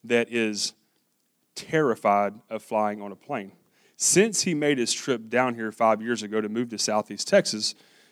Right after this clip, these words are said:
um, I don't know. I, I don't think he's been on a plane since then.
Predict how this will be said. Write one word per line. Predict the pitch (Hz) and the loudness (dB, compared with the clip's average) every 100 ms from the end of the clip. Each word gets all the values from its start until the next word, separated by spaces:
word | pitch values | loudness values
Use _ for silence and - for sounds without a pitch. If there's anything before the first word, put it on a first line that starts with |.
| _ | _
um, | 120 117 107 104 101 - | 2 2 2 -2 -10 -6
I | 117 | -4
don't | 117 147 180 170 - | 0 0 0 -2 -6
know. | 247 139 156 | 0 2 2
I, | 123 120 - | -2 -4 -6
I | 143 | -4
don't | 170 | -4
think | - 156 | -6 -8
he's | 127 | -6
been | 131 | -4
on | 135 | -4
a | 110 | -6
plane | - 120 117 | -8 -6 -6
since | - 123 113 | -4 -4 -6
then. | 101 101 | -12 -20